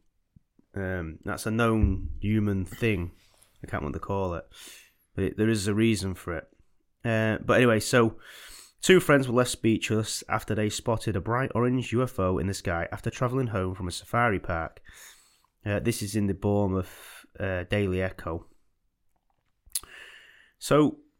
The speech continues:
Chloe Moore and Lisa Marie Kennedy had visited Longleat's Festival of Light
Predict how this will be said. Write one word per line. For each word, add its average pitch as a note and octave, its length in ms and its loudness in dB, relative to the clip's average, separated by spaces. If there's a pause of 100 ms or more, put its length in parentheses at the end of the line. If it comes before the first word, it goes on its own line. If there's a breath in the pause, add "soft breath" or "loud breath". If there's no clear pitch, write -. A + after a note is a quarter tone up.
(120)
Chloe F3 260 10
Moore A2 340 6
and G#2+ 100 4
Lisa C3+ 460 2
Marie A#2+ 480 2
Kennedy G#2 680 -2 (380 soft breath)
had G2+ 180 0
visited C3 460 2
Longleat's C3+ 500 4
Festival F#2 480 -2
of F#2 140 -2
Light G2 360 -2